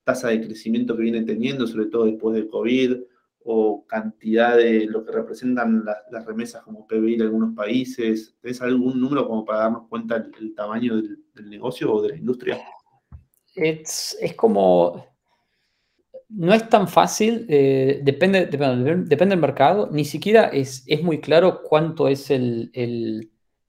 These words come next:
Speaker 2: el negocio de remesas en general. El negocio de remesas en general de lo que se llama de consumidores finales, saquemos las empresas,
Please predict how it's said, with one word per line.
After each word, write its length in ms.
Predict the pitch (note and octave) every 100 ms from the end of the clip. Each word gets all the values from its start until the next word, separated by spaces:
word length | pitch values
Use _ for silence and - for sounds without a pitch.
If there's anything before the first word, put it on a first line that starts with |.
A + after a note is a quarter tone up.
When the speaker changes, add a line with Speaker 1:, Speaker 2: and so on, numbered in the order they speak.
| _
Speaker 2:
el 200 | C3+ C3+
negocio 340 | C3+ E3 E3
de 80 | C#3
remesas 300 | C3 D3 C#3+
en 40 |
general. 300 | B2 B2+ G#2+ A#2
El 100 | B2
negocio 260 | F3 F#3
de 60 | D3+
remesas 260 | D#3 E3 C#3
en 40 |
general 460 | B2+ B2+ C#3 D3+ C3+
de 520 | A#2+ A#2 A2+ A2 - _ _
lo 120 | A2+
que 120 | A2 A2
se 60 |
llama 180 | - B2+
de 120 | -
consumidores 640 | - A2 - A2 B2+ C#3 B2
finales, 520 | - B2 G#2 A2 -
saquemos 320 | A#2 C3+ C3
las 120 | G#2
empresas, 520 | A#2+ B2 A2 - C#3